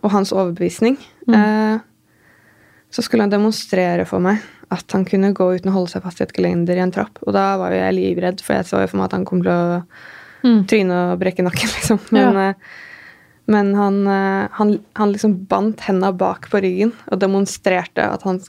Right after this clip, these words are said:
Speaker 1: kunne gå rett som en soldat opp den jævlig lange trappen uten å støtte seg noe sted. Og det gikk, han, han gjorde det.
Speaker 2: Ja.
Speaker 1: Altså, hva, hva placebo gjør med kroppen, er jo helt sjukt, overbevisning, liksom. Altså,
Speaker 2: Ja.
Speaker 1: ganske intense greier.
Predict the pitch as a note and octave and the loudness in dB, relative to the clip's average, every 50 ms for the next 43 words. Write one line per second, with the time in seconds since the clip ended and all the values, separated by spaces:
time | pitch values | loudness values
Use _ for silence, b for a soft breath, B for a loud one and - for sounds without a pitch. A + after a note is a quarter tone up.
0 | - - G3 F#3 F#3 F3+ F3+ F#3 F#3 F#3 F#3 - - - G3 G3 F#3+ - - F#3+ | -4 -2 0 0 2 2 2 2 0 0 -4 -6 -4 -2 0 0 0 -2 -2 -2
1 | F#3 F3 F3+ F#3 G#3+ - - - F#3 - _ - F3+ F3+ F3+ F#3 F#3 F3+ E3+ E3+ | 0 0 0 -2 -2 -6 -8 -10 -10 -8 _ -2 0 0 2 2 0 0 0 0
2 | F3 F3 F3 F3 F3 F3 - E3+ - - F3+ F#3 F#3 F3 F3 F3 F3+ F3 - - | 0 0 0 -2 -2 -4 -4 -6 -6 -4 -4 -2 0 0 0 0 -2 -4 -6 -6
3 | F3 E3+ - E3+ - F3 E3+ E3+ F3 E3+ - - - - - F#3 F3+ F3 F3+ F3+ | -6 -6 -6 -4 -2 0 0 -2 -2 -4 -4 -6 -6 -4 -2 -2 -2 0 0 0
4 | F3 E3+ - - _ - G3+ F#3+ - G#3 G#3 G#3 F#3+ F3 - - - _ b b | 0 -2 -4 -8 _ -2 0 0 2 2 2 2 0 0 -2 -4 -6 _ b b
5 | b A#3 A3 G3+ F#3 B B B B B B B B B B B B B B B | b 2 2 2 2 B B B B B B B B B B B B B B B
6 | B _ _ _ - G3+ G3 G3+ G3+ G3 G3 G3 F#3+ F3+ F#3+ F#3 F#3 F3+ - - | B _ _ _ 0 2 2 4 4 4 4 2 2 2 2 0 0 0 -2 -4
7 | - - - - F3+ F#3 F#3 F3+ F3+ F#3+ F#3 F#3 F3+ F3 E3+ F3 F3 E3+ F3 E3+ | -6 -8 -10 -4 0 0 0 2 0 -2 0 0 0 2 2 2 2 2 0 -2
8 | E3+ F3 E3+ F3 F#3 F#3+ F#3+ F3+ F3+ E3+ E3+ - - - - - - - - b | -2 -4 -4 -2 0 0 0 2 0 0 -2 -4 -6 -8 -8 -10 -12 -20 -20 b
9 | b b b b b b b b - G#3 G3 F3+ E3 E3+ E3 D#3+ E3 - - F3 | b b b b b b b b 0 0 2 0 0 -2 -2 -4 -2 -2 -2 0
10 | E3+ E3+ F3 E3+ - G3 G#3 G#3+ - - - - G3 F#3+ F#3+ F#3 F#3 F3+ F3 F3 | 0 0 0 -4 -6 -6 -6 -6 -8 -8 -2 0 2 4 4 4 4 2 0 -2
11 | F3 F3 b b b b b b b - G3+ G#3 G3 G3 - - G#3 G3+ G3 G3+ | -6 -10 b b b b b b b -6 -2 -2 -2 -2 -2 -4 -4 -2 -2 -2
12 | F#3+ F#3+ - F#3+ F#3 F#3 F3+ G3+ | -2 -2 -2 -2 -2 -2 -2 -4